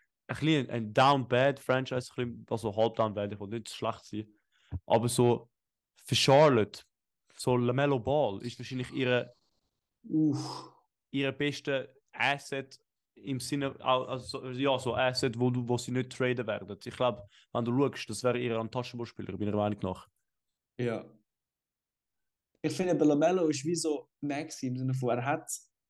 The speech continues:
Speaker 2: ähm, One-Option-Upside.
Speaker 1: Aber er ist viel zu volatile.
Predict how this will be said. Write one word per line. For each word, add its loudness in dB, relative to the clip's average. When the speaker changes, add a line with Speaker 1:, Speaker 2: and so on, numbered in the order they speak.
Speaker 2:
ähm, -4
One-Option-Upside. -2
Speaker 1:
Aber 2
er 2
ist -6
viel 2
zu -6
volatile. 0